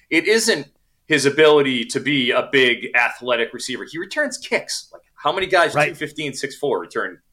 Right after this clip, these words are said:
Speaker 1: kicks, you know? But
Speaker 2: Crazy. Yeah.
Speaker 1: it's, uh, it's a case of, can he separate, you know? Because you can't just rely on being a big physical goon at the
Speaker 2: Mm-hmm.
Speaker 1: N F L level. There's plenty of Patrick,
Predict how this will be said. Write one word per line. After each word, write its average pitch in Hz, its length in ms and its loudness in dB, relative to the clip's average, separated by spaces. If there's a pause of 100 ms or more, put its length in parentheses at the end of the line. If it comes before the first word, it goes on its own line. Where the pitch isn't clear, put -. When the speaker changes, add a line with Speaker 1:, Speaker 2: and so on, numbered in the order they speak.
(100)
Speaker 1:
kicks, - 480 -2
you 98 100 -8
know? 117 180 -2
But - 40 -6
Speaker 2:
Crazy. 151 400 -2 (220)
Yeah. 101 180 -8 (400)
Speaker 1:
it's, 160 320 0
uh, 143 300 4
it's 147 160 -2
a 151 40 -2
case 165 280 -2
of, 117 120 -8
can 175 200 0
he 220 140 -2
separate, 269 760 0 (280)
you 123 120 -4
know? 185 380 2
Because 175 260 0
you 170 140 -10
can't 349 340 -4
just - 260 -4
rely 202 440 4
on 170 160 0
being 165 240 0
a 151 60 2
big 170 220 2
physical 175 400 2
goon 220 480 2 (600)
at 135 160 2
the 151 80 2
Speaker 2:
Mm-hmm. 143 120 4
Speaker 1:
N 123 60 2
F 139 60 4
L 131 180 4
level. 117 280 2
There's 160 160 0
plenty 208 520 2
of 214 140 2
Patrick, 180 600 0